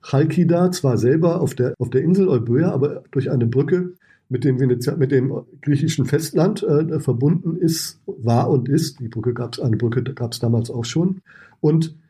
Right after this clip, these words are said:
die Küstenstraße blockieren konnte, auf der jede osmanische Armee angesichts der gebirgigen Struktur des, des Fest-, von Festlandsgriechenland unweigerlich vorrücken müsste. Die Idee war,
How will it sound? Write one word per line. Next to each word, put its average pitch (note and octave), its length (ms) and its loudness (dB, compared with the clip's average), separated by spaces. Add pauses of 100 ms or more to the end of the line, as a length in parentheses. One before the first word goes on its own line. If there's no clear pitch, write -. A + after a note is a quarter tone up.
(180)
die C3+ 80 -4
Küstenstraße A#2+ 840 0
blockieren C3 680 0
konnte, D3 460 2
auf B2+ 140 -6
der B2+ 220 2
jede C3 400 0
osmanische B2 540 -4
Armee A#2 300 0
angesichts A#2 600 -4
der C3+ 400 -12
gebirgigen A#2+ 880 -2
Struktur C3+ 460 0
des, C3 180 -4
des - 280 -4
Fest-, - 360 -4
von A#2 280 -2
Festlandsgriechenland A#2+ 920 -2 (560)
unweigerlich C3 540 2
vorrücken A#2 440 -2
müsste. G2+ 280 -6
Die A#2 120 -2
Idee C#3 300 2
war, D3+ 340 -2